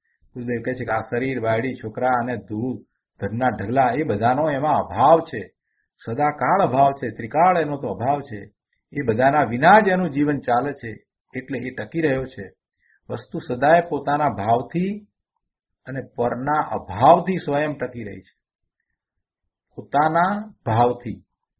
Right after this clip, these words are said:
સ્વના ભાવથી છે અને પરના અભાવથી જ દરેક વસ્તુ સ્વયં ટકી રહી છે.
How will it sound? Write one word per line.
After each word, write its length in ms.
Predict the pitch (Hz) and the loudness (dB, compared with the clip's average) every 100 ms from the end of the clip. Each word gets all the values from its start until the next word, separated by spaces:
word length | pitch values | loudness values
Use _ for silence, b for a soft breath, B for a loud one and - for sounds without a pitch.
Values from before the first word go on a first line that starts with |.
| _ _ _ _ _ - - | _ _ _ _ _ -18 -8
સ્વના 360 | 120 139 147 | -6 -4 -2
ભાવથી 440 | 104 101 104 - 110 | -2 -4 -6 -10 -12
છે 220 | 131 135 | -8 -8
અને 380 | - 120 131 127 | -10 -10 -8 -6
પરના 800 | - 127 135 147 170 208 - - | -2 0 0 2 2 2 -4 -10
અભાવથી 680 | - 104 131 160 156 - 107 | -6 2 4 4 2 -8 -14
જ 40 | _ _ _ _ _ _ - - | _ _ _ _ _ _ -14 -8
દરેક 340 | 123 123 175 - | -2 0 -2 -4
વસ્તુ 380 | 110 - - 131 | -10 -10 -14 -14
સ્વયં 400 | - 104 110 104 | -10 -8 -8 -10
ટકી 300 | 98 101 92 | -14 -16 -18
રહી 160 | 90 | -18
છે. 220 | - _ | -20 _